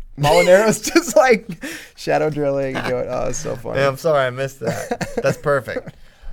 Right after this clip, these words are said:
Speaker 2: Seventy-four kilograms, Imar reigns supreme. He runs through this thing, although he had a weird one with Tommy Gann. He was up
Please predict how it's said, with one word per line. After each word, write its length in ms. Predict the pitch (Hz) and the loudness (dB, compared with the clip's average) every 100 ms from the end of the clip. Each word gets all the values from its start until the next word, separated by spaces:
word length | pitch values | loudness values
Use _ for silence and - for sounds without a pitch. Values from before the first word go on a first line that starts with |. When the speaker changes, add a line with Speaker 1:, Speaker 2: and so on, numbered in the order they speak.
| - - - - - | -10 -12 -20 -20 -14
Speaker 2:
Seventy-four 680 | - 190 196 180 190 180 175 | -2 -2 0 -4 0 0 0
kilograms, 1120 | 180 170 151 156 151 139 135 123 - - - - - | 0 0 0 0 0 -2 -2 -4 -8 -14 -16 -20 -4
Imar 800 | 160 170 160 151 139 131 123 123 | 0 2 2 4 4 4 2 0
reigns 320 | 139 139 127 | 0 0 -4
supreme. 760 | - 113 147 143 139 135 123 120 - - - - | -10 -10 -4 -4 -4 -6 -8 -12 -18 -20 -20 -20
He 160 | - 147 | -12 -8
runs 380 | 143 139 127 117 | -4 -4 -4 -8
through 240 | 135 127 | -8 -6
this 220 | 123 117 | -6 -8
thing, 440 | - 120 117 113 110 | -10 -8 -6 -6 -8
although 300 | 113 127 135 | -4 2 2
he 100 | 151 | 4
had 160 | 196 | 0
a 160 | 113 95 - 120 | -2 -14 -18 -16
weird 300 | 127 165 214 | -6 2 4
one 160 | 156 127 | 4 2
with 100 | 117 | -2
Tommy 300 | 175 160 131 | -2 -4 -6
Gann. 240 | 117 185 160 | -6 -6 -4
He 40 | |
was 80 | 135 | -4
up 160 | 147 | -4